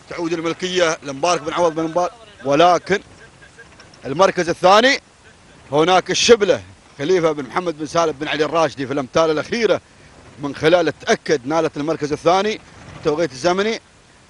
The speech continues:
خمس دقائق أربعة وخمسين ثانية خمسة من ال-، الأجزاء. المركز الثالث أمجاد مبارك بن عوض بن مبارك الفلاحي مع المركز الثالث، قطعت المسافة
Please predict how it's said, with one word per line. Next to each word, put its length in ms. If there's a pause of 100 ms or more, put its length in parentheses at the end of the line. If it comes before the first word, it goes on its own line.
(140)
خمس 200
دقائق 400 (800)
أربعة 260
وخمسين 400
ثانية 200
خمسة 320
من 200
ال-، 180 (200)
الأجزاء. 580 (280)
المركز 400
الثالث 480 (1400)
أمجاد 540
مبارك 340
بن 100
عوض 240
بن 120
مبارك 460
الفلاحي 640
مع 160
المركز 340
الثالث، 440
قطعت 280
المسافة 500